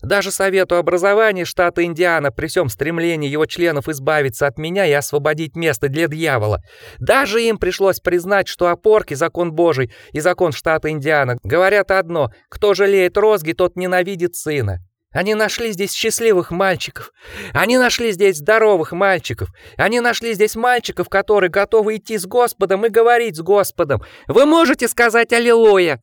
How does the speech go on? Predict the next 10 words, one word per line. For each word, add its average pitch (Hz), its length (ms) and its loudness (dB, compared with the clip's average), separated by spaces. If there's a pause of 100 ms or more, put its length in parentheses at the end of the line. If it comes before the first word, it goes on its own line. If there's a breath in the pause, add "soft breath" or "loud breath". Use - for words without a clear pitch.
(140)
Они 127 280 -4
смогли. 113 520 -6 (440 soft breath)
Вы 226 220 4
можете 247 440 0
сказать 208 540 0
«О, 240 240 2
да»? 190 480 2 (400)
Они 107 220 -4
смогли 113 520 -2
это. 85 240 -4